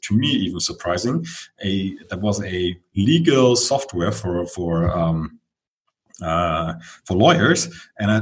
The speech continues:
as far as I remember, it was kinda like a database very, for very, very special type of lawyers, right? And, and the person who actually, um, built that business, he didn't have any money.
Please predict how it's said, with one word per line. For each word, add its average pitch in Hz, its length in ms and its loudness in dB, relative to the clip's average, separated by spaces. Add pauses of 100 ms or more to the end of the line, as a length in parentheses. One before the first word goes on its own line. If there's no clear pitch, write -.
as - 260 -8
far 139 160 6
as 127 140 6
I 117 40 6
remember, 117 520 6
it 98 100 4
was 101 140 2
kinda 147 180 0
like 110 140 2
a 92 60 0
database 87 880 -2
very, 98 160 -4
for - 220 -4
very, 117 280 2
very 113 220 2
special 110 400 0
type 98 220 0
of 90 160 -6
lawyers, 85 400 -2
right? 107 180 -2 (380)
And, 190 320 0
and 95 100 -2
the 98 60 -4
person 165 280 2
who 107 100 4
actually, 95 540 0
um, 87 260 -6
built 120 160 0
that 175 180 2
business, 123 480 0
he 101 240 4
didn't 147 220 -4
have 110 80 2
any 101 140 2
money. 98 280 2